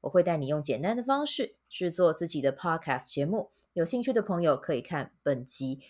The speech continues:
单集文字介绍。如果有想要跟我报名的话呢，也可以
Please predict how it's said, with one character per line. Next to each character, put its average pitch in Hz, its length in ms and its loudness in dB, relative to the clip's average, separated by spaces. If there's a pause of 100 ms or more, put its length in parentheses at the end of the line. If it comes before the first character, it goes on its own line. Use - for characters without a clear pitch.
(200)
单 220 220 0
集 165 340 -4 (120)
文 151 140 0
字 160 140 -2
介 156 180 2
绍。 143 360 0 (240)
如 151 100 -6
果 165 80 6
有 160 80 6
想 143 140 -2
要 147 40 0
跟 202 120 -2
我 190 40 0
报 233 180 4
名 226 140 -4
的 254 60 -2
话 294 200 0
呢， 262 260 0
也 156 240 0
可 - 260 4
以 156 400 -2